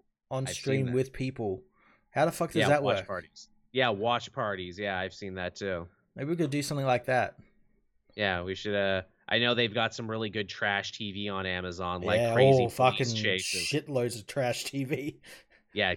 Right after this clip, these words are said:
Speaker 2: crazy police chases, caught on camera, worst chefs in America. We should watch something like that.
Speaker 1: Yeah, well, we gotta find something that we both have on Amazon Prime, 'cause I know mine's different
Speaker 2: True,
Speaker 1: to
Speaker 2: yeah.
Speaker 1: yours.
Speaker 2: It is gonna be different. Maybe, uh, what is it? We should watch Street Beefs.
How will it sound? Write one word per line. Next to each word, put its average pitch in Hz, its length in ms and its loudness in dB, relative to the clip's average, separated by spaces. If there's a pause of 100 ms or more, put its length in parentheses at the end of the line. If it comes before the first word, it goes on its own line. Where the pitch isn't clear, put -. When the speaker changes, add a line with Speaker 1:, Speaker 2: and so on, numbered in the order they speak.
(100)
Speaker 2:
crazy 120 440 0
police 117 400 -4
chases, 98 680 -2
caught 110 260 0
on 104 280 -4
camera, 104 600 -2
worst 98 360 -6
chefs - 340 -2
in 104 60 -4
America. 95 440 -2
We 95 160 -2
should 98 140 -10
watch 98 260 0
something 95 240 -4
like 90 200 -4
that. 87 360 -2
Speaker 1:
Yeah, 104 220 -4
well, 147 180 6
we 156 120 6
gotta 170 160 10
find 170 240 6
something 151 240 0
that 139 160 2
we 127 80 -2
both 127 300 -2
have 120 260 0
on 110 80 0
Amazon 101 420 -4
Prime, 95 320 -8 (100)
'cause 113 140 -6
I 117 60 0
know 120 180 0
mine's 120 320 0
different 104 240 2
Speaker 2:
True, 101 120 2
Speaker 1:
to 92 100 -6
Speaker 2:
yeah. 92 400 2
Speaker 1:
yours. 85 100 -6 (640)
Speaker 2:
It 95 140 0
is 92 180 0
gonna 90 160 -2
be 85 100 -4
different. 87 380 -6 (560)
Maybe, 117 380 2
uh, 104 400 2
what 107 140 0
is 101 80 -4
it? 104 40 -4
We 101 100 -4
should 104 140 -8
watch 98 280 -2
Street 110 420 -6
Beefs. 92 560 -8